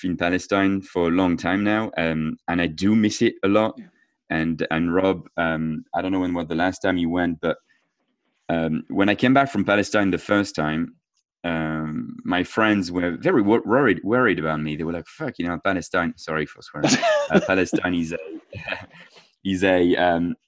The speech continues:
Speaker 1: you know, it's a war zone and stuff. And I was also a bit worried, you know, despite watching documentaries and stuff. I was like, "Damn, you know, I'm going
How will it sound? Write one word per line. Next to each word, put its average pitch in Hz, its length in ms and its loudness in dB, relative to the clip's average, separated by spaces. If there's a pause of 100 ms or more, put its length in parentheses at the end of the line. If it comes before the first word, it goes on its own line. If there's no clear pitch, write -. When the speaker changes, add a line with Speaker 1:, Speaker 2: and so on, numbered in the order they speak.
Speaker 1:
you 269 80 6
know, 147 100 8
it's 110 140 2
a 117 60 4
war 185 240 6
zone 95 260 2
and 78 120 0
stuff. - 260 -2
And 254 140 4
I - 20 4
was 208 220 4
also 107 220 2
a - 20 0
bit 85 140 2
worried, 87 440 0
you 165 60 -2
know, 123 120 2
despite 95 680 0
watching 90 280 -6
documentaries 87 600 -2
and 78 100 -4
stuff. 80 360 -6
I 101 40 -4
was 90 140 -2
like, 85 280 -4
"Damn, 117 300 -2
you 78 60 -8
know, 85 160 -6
I'm 90 160 -4
going 95 220 -6